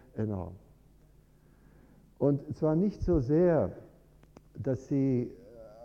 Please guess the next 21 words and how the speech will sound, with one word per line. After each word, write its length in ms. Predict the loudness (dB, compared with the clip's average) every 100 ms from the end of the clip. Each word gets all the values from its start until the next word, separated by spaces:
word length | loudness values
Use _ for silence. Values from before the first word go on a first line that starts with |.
| -8
also 160 | -4
sagen 300 | -2 -2 0
wir, 80 | 0
das 200 | -2 -2
Rechnen 460 | 0 0 0 -2 0
lernen 420 | 0 -2 -6 -6
und 220 | -4 -2
nun 240 | 0 0 0
besser 400 | -4 -2 -4 -2
rechnen 400 | -6 -6 -10 -8
als 300 | -10 -10 -6
die 260 | -4 -4 -8 -20 -20 -20 -10
normalen 640 | -4 -2 0 0 0 0 -2
Schulkinder, 800 | -2 -2 -2 -6 -8 -8 -10 -12 -18 -20 _ -20 -20 -20 -20 -20 -10
aber 200 | 0 2
man 220 | 4 2 2
sieht 240 | 0 0
sofort, 480 | 0 0 0 -4 -2
die 180 | -2 -2
haben 220 | -6 -4
gelernt 600 | -2 0 -2 -2 -4